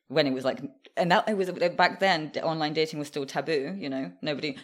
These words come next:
now it's just, like, so ubiquitous, everyone's doing it, it's, like, not even a thing anymore, but at that time, everyone's like, you know, it was, it,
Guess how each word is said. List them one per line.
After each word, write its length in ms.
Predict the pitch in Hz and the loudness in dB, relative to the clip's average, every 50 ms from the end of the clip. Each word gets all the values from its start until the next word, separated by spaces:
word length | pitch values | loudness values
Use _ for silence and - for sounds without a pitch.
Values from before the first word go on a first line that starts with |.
| - | -4
now 240 | 175 202 202 185 160 | 2 4 4 4 4
it's 180 | 147 123 - - | 2 -2 -4 -4
just, 180 | 151 139 - | -6 -4 -2
like, 140 | 135 131 131 | -4 -4 -2
so 100 | - 143 | -2 -2
ubiquitous, 600 | 135 135 123 135 143 165 - - - - 143 135 143 | -2 -2 -4 -4 -2 -2 -2 -2 -4 -6 -4 -2 -2
everyone's 320 | 135 143 135 131 127 127 - | -2 -2 -2 -4 -4 -2 -2
doing 240 | 143 143 143 139 | 0 0 0 0
it, 140 | 131 123 117 | -2 -4 -6
it's, 160 | 120 - - | -8 -8 -6
like, 260 | 131 123 123 - - 139 | -6 -6 -6 -6 -6 -6
not 180 | 123 123 - | -6 -4 -4
even 160 | 131 127 135 131 | -4 -4 -4 -4
a 40 | 127 | -4
thing 260 | - 156 143 139 135 | -4 -4 -4 -2 -2
anymore, 300 | 131 131 135 131 135 131 | -2 -2 -2 -2 -2 -2
but 260 | 135 139 131 - - - - - _ - | -2 -2 -2 -2 -4 -10 -20 -20 _ -4
at 100 | 139 139 | 0 2
that 120 | 160 - - | 2 2 2
time, 280 | - 151 135 131 135 139 | 2 -2 0 0 0 -2
everyone's 320 | 135 135 - 131 131 - | -2 0 -2 -2 -4 -6
like, 120 | 120 - - - _ _ _ _ _ _ _ _ - | -10 -12 -14 -16 _ _ _ _ _ _ _ _ -18
you 80 | - | -16
know, 120 | 135 139 156 156 _ - - - - _ _ | -14 -14 -16 -18 _ -20 -20 -20 -20 _ _
it 100 | - 143 139 | -2 -2 0
was, 160 | 143 135 - | -2 -2 -2
it, 120 | - 151 | -4 -4